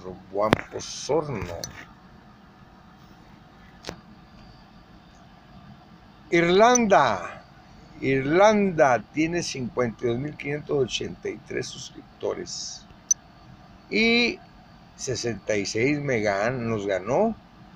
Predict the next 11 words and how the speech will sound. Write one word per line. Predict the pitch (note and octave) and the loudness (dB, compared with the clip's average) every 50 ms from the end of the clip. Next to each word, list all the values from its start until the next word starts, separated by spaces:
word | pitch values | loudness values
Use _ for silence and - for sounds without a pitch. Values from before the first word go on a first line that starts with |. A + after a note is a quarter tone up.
| - - - - - - | -20 -20 -20 -20 -12 -8
con | G#2+ G#2+ G2 | -8 -8 -6
ciento | - - - A#2+ A2+ A2 A2+ - - G#2 G2 F2+ | -6 -6 -2 -2 -2 -2 -4 -8 -6 -6 -4 -4
diez. | F#2+ G#2+ A#2+ C#3+ F3 G3 F#3+ - - - - - - - - - - - - - - - - - - - - - - - - - - - - - - - - - - - - - - - - - - - - - - - - - - - - - - - - - - - - - - - - - - | -4 -2 -2 0 0 -2 -2 -4 -8 -12 -12 -14 -16 -20 -20 -20 -20 -20 -20 -20 -20 -20 -20 -20 -20 -20 -20 -20 -20 -20 -20 -20 -20 -20 -20 -20 -20 -20 -20 -20 -20 -20 -20 -20 -20 -20 -20 -20 -20 -20 -20 -20 -20 -20 -20 -20 -20 -20 -20 -20 -20 -20 -20 -20 -20 -20 -20 -20 -20 -20 -12 -4 -2
Y | F#3+ G#3+ A3 A3+ A3+ A3+ A3 G3+ | 0 2 4 4 4 4 2 0
pues | - - - B2 A#2+ A#2 | -2 -4 -2 -2 -2 0
ahí | C#3 C#3 D3 | 0 -2 -2
está, | C3+ - F#2 F#2 F#2+ | -2 -2 -2 -2 -2
señores. | - - G2+ F2+ F2+ F2+ F2+ - - - - - - - - - - - - - - - - - - - - - - - - - - - - - - - - - - - - - - - - - - - - - - - - - - - - - - - - - - - - - - - - - | -4 -6 -12 -14 -14 -16 -18 -16 -16 -16 -14 -14 -14 -16 -18 -18 -20 -20 -20 -20 -20 -20 -20 -20 -20 -20 -20 -20 -20 -20 -12 -8 -8 -8 -8 -12 -20 -20 -20 -20 -20 -20 -20 -20 -20 -20 -20 -20 -20 -20 -20 -20 -20 -20 -20 -20 -20 -20 -20 -20 -20 -20 -20 -20 -20 -20 -20 -20 -20 -18 -8 -4
Vamos | C3 C3 C3 C3 A#2+ - | -4 -2 -2 -2 -2 -2
a | A#2+ A2 | -2 -2
revisar. | G#2 G#2 G2+ G2 G2 G2 - - C3+ C#3 D3+ D3+ D3+ | -2 -2 -2 -2 -4 -4 -2 0 2 2 2 2 0